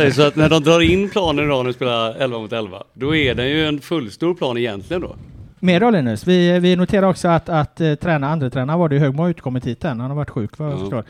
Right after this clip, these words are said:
Speaker 1: Eh, andre tränaren pratar mycket och han räknar mycket. Eh,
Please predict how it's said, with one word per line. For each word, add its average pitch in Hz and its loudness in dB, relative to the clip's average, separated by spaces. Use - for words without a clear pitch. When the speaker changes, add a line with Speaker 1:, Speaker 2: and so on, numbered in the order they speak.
Speaker 1:
Eh, 160 2
andre 170 2
tränaren 156 0
pratar 175 2
mycket 170 0
och 147 2
han 160 2
räknar 160 0
mycket. 156 -6
Eh, 143 -6